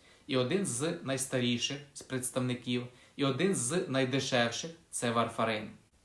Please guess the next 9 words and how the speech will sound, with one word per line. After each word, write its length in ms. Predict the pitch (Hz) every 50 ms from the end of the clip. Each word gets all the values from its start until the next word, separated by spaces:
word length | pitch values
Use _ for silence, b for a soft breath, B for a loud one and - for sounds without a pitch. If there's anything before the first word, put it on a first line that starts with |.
| _ - -
Але 200 | 135 131 131 127
є 160 | 127 165 190
важливий 480 | 185 160 139 117 131 143 147 147 139 131
нюанс. 600 | 131 131 123 123 113 104 95 - - - - -
На 140 | - 120 117
відміну 400 | 117 123 117 127 156 196 208 190
від 200 | 151 139 131 -
сучасних 580 | - 143 - - 156 160 175 170 - 143 131 -
прямих 400 | - - 127 120 127 143 170